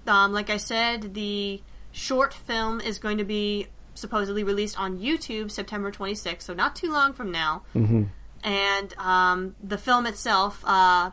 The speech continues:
Speaker 1: Blade Runner two thousand forty-nine, which is the sequel to the original Blade Runner, will be released in both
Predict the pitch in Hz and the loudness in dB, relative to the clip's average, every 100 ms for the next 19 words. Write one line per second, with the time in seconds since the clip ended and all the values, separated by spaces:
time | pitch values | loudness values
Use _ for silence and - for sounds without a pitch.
0 | - 214 202 202 196 190 190 190 - - | -2 0 2 2 2 0 -2 -4 -14 -14
1 | - 220 208 196 190 202 190 190 208 180 | -6 2 2 2 -4 -2 -2 0 2 2
2 | 190 208 214 196 185 180 190 185 180 175 | 2 -4 -6 -8 -6 -8 -8 -8 -6 -8
3 | - 180 175 175 180 185 185 180 180 175 | -8 -8 -8 -6 -6 -6 -6 -6 -4 -6
4 | 180 175 180 175 170 170 180 175 175 175 | -6 -4 -4 -4 -6 -6 -6 -10 -6 -4